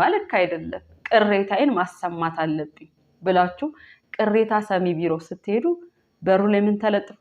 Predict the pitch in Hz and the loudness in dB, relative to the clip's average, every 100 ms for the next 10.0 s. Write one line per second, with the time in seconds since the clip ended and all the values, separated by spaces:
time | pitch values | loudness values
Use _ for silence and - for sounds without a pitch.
0 | 220 220 202 214 214 220 233 233 339 330 | -4 -2 -2 -2 -4 -4 -6 -8 -16 -16
1 | _ _ _ _ - 180 180 190 170 175 | _ _ _ _ -4 -2 -2 -4 -8 -6
2 | 170 165 160 160 156 - - 160 - 160 | -6 -4 -4 -6 -8 -10 -12 -12 -10 -10
3 | - - - - 160 151 - 156 - 165 | -10 -10 -8 -4 -4 -4 -4 -6 -6 -8
4 | - - - - - - - - - _ | -10 -12 -18 -20 -20 -20 -20 -20 -20 _
5 | _ - 311 330 330 349 320 285 277 277 | _ 4 8 8 8 8 8 6 6 4
6 | 294 220 233 240 247 233 208 196 196 196 | 4 6 4 4 2 4 4 4 4 0
7 | - 180 165 165 165 - 196 196 185 190 | -4 -2 0 0 -2 0 2 4 4 2
8 | - - 214 339 480 - _ 233 214 - | -2 -4 2 2 0 -4 _ -6 -4 -6
9 | 254 - 214 202 185 185 180 180 170 | -4 -2 0 2 0 -2 -2 -2 -2